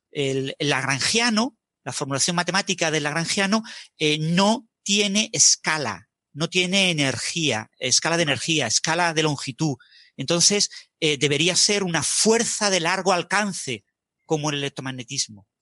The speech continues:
Sin embargo, los efectos no lineales, la autointeracción de los gluones, los gluones interaccionan con los gluones, los fotones no, eh, provoca de alguna manera que no conocemos que la escala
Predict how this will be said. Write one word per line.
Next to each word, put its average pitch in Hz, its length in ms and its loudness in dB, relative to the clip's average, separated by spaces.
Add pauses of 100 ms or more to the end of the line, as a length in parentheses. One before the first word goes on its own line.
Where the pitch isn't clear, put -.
(320)
Sin 156 180 -4
embargo, 208 280 2
los 170 220 4
efectos 180 640 -2
no 170 140 4
lineales, 185 920 0 (340)
la 135 180 -4 (120)
autointeracción 175 1120 0
de 175 80 0
los 139 140 0
gluones, 208 480 2 (200)
los 143 120 -6
gluones 156 240 0
interaccionan 170 480 -4
con 151 100 0
los 131 80 0
gluones, 202 400 2 (160)
los 123 100 -6
fotones 143 360 -4
no, 226 220 2 (340)
eh, 151 120 0
provoca 180 500 2
de 151 140 0
alguna 147 540 2
manera 208 400 0
que 120 140 -10
no 135 100 -6
conocemos 233 640 -2 (360)
que 208 460 2
la 160 680 0 (100)
escala 214 800 0